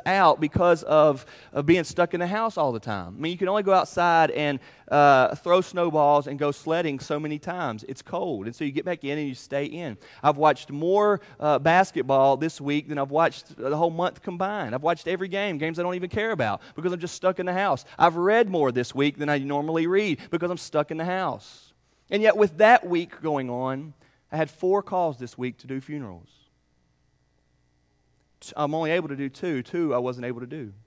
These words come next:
On top of that, in our church, three unexpected deaths in your families. Three. I found out of one this morning. I found out of another yesterday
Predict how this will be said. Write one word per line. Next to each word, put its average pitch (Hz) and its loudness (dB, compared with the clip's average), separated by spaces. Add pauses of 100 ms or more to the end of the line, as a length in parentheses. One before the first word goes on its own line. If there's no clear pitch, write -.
(1600)
On - -4
top 226 0
of 175 -4
that, 120 0 (260)
in 226 -2
our 240 0
church, - -6 (640)
three 208 -2
unexpected 175 -4 (260)
deaths 151 0
in 151 -8
your 156 -4
families. 117 -12 (180)
Three. 214 -10 (320)
I 151 -4
found 185 -4
out 175 -2
of 170 -6
one 190 -4
this 165 -10
morning. 156 -8 (200)
I - -8
found 175 -2
out 175 2
of 156 -2
another 180 2
yesterday 156 0